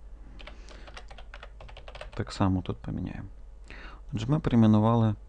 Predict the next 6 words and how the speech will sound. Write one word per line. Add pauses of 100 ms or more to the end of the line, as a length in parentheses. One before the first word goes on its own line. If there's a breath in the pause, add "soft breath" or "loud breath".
(520 loud breath)
відповідно,
в
нас
назву
більш
красиво.